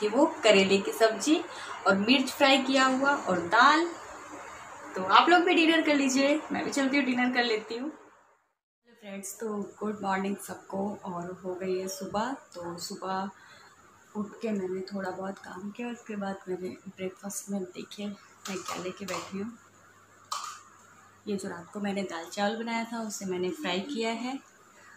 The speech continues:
और साथ में लिया है फ्राई मिर्च। तो मैं ब्रेकफास्ट करती हूँ और मैंने सोचा मैं वीडियो का एंड भी कर दूँ क्योंकि कल रात से ही मैंने शुरू किया हुआ था।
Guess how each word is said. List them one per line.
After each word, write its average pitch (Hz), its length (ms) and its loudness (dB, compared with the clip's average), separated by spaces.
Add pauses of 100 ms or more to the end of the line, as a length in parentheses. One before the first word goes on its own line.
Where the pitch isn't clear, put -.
(140)
और 185 80 -12
साथ - 320 -10
में 190 60 -4
लिया 190 220 -6
है 196 120 -4
फ्राई 190 280 -8
मिर्च। 226 460 -6 (1800)
तो 180 60 -12 (640)
मैं 180 80 -6
ब्रेकफास्ट 185 500 -6
करती 233 320 -6
हूँ 254 140 -4
और 240 100 -4
मैंने 214 220 -6
सोचा 196 260 -6
मैं 190 120 -8
वीडियो 185 300 -6
का 202 140 -8
एंड 196 340 -6
भी 240 120 -6
कर 226 220 -6
दूँ 247 180 -6 (1080)
क्योंकि 208 220 -4
कल 202 180 -4
रात 185 240 -4
से 202 120 -8
ही 226 120 -2
मैंने 214 220 -4 (560)
शुरू 220 300 -4
किया 208 280 -6
हुआ 190 200 -2
था। 262 220 -4